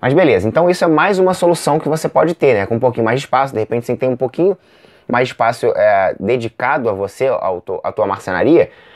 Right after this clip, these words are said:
mas você quer ter aquele monte de máquina, não tem espaço pra ter muitas máquinas. Então isso daqui pode também ser uma solução. Bom, e agora eu acabei achando nessa minha pesquisa essa máquina aqui. Se você, né, assim como eu, tem a impressão de que talvez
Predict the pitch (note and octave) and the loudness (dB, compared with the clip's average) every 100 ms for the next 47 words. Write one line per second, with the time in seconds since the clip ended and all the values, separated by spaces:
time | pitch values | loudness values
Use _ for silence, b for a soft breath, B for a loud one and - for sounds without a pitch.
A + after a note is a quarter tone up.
0 | B A#2 C#3 D3 D#3+ D#3 - F3 F3+ E3+ | B -4 -2 0 -2 -2 -2 0 0 2
1 | D#3+ D3+ D#3 D3+ D#3 G3 G3+ D3 D3 - | 2 2 2 0 -2 -2 -2 -2 -2 -2
2 | B2 C3+ D#3+ D#3 C3+ C3+ D#3+ D#3+ A#2 F2+ | -4 -4 -2 0 2 0 -2 -2 -2 -2
3 | G2 G2+ A#2 C#3 - C3+ B2 D3 B2+ D3 | -6 -4 -4 -4 -2 -4 -2 -2 -2 -4
4 | - B2 B2+ C3+ A2+ A#2+ - A#2 A#2 - | 0 0 0 -2 -2 -2 -2 -4 -2 -2
5 | B2+ B2+ - G#1 - B B B B B | -2 -2 -6 -8 -10 B B B B B
6 | B B B - C3 C#3 - D3 C#3 D#3+ | B B B -4 0 0 2 2 4 4
7 | E3+ - C#3 F3+ F3+ C3 D3 B2+ C#3 B2+ | 2 0 0 0 2 0 -2 0 0 0
8 | - C#3+ C3+ C3+ C3 B2+ B2 - C#3 D3 | -2 -4 -4 -4 -6 -4 -6 -6 -4 -2
9 | - G#3 - D#3+ B2+ C3+ C#3+ - A2 - | 0 0 0 -2 0 -2 -2 -2 -4 -4
10 | C#3 E3+ - - - A#2+ A#2 - - - | -2 0 -2 -6 -4 -2 -2 -6 -20 -8
11 | G2 - D3 C#3+ B2 A#2+ A#2+ D#2 b b | -6 -4 -2 0 4 4 4 0 b b
12 | _ B2 D3 C#3 C3 B2 A2+ - C#3 A#2 | _ 0 2 2 2 0 0 -2 -2 -2
13 | A2 A2+ A2 | -2 -2 0